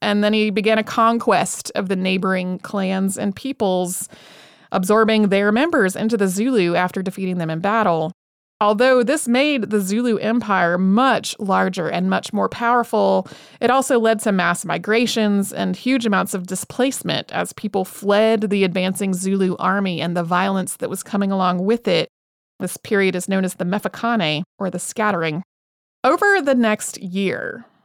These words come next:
the Zulu quadrupled in size, and soon Shaka's army was large enough to challenge the most powerful armies in southern Africa. The Zulu kingdom became the most powerful nation on that part of the continent.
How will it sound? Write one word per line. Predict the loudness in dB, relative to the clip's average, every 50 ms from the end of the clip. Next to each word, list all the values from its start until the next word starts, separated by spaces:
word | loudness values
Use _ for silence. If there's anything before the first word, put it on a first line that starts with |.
| -8
the | -2 -2 0
Zulu | 0 0 0 2 2 2 0 0
quadrupled | -2 0 0 0 2 2 2 2 2 2 0 -2 -6 -6 -8 -12 -14 _
in | -8 -8 -6
size, | -6 -4 -4 -2 -2 -4 -6 -8 -8 -6 -2
and | -2 -2 -2
soon | -2 -2 -2 0 2 2 0
Shaka's | 0 0 0 0 0 -2 -2
army | 0 0 0 2 2 0
was | 0 -2 -2
large | -4 -2 0 2 2 2 0 0
enough | 0 0 0 0 -2 -4
to | -8 -8
challenge | -6 -6 -6 -4 -2 0 0 2 2 2 0 -2 -4 -10 -18 -20 -20 -20 -14 -6
the | 0 2
most | 4 4 4 4 4 2 2 0 -4 -10 -12
powerful | -10 -4 0 2 4 4 2 2 2 2 2 2 2 2
armies | 0 2 2 4 2 2 2 0 0 -2
in | -4 -2 -2 -2
southern | -2 0 0 0 0 0 0
Africa. | -2 -2 -4 -4 -6 -8 -6 -4 -2 -2 -2 -2 -4 -8 _ _ _ _ -20 -20 -20 _ _ -6
The | -4 -2
Zulu | -2 0 2 2 0
kingdom | 0 -2 -2 0 2 4 4 4 4 4 4
became | 2 0 0 -2 0 2 2
the | 2 2
most | 2 2 2 0 0 -4 -10
powerful | -12 -6 0 2 4 4 4 2 2 0 2 2
nation | 4 4 4 4 2 0 -2 -2 -4 -2 -2 0 0 -2 -2 -4 -4
on | -4 -2 -2 0
that | 0 -2 -2
part | -2 -2 -2 0
of |
the | -2 -2
continent. | -4 -2 -2 -2 -2 0 -2 -2 0 -2 -2 -6